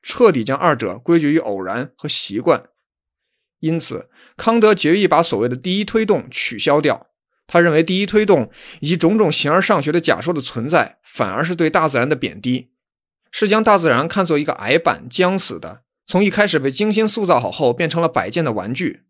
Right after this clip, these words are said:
康德认为，上述这种流行的观点实际上是认为大自然根本不懂得什么是完美和和谐，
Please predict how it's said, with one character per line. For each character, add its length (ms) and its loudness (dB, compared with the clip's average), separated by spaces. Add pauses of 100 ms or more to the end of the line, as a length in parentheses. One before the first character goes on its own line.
(640)
康 240 -2
德 120 0
认 200 -2
为， 300 -4 (340)
上 200 4
述 140 4
这 80 0
种 160 2
流 160 4
行 140 0
的 80 2
观 240 2
点 260 0
实 320 -4
际 140 -2
上 120 0
是 160 -4
认 200 -2
为 360 -6
大 140 2
自 120 0
然 140 2
根 300 4
本 160 0
不 80 -2
懂 180 -2
得 120 -2
什 180 -4
么 100 -4
是 120 -4
完 260 -2
美 160 -4
和 80 -8
和 260 -4
谐， 340 -8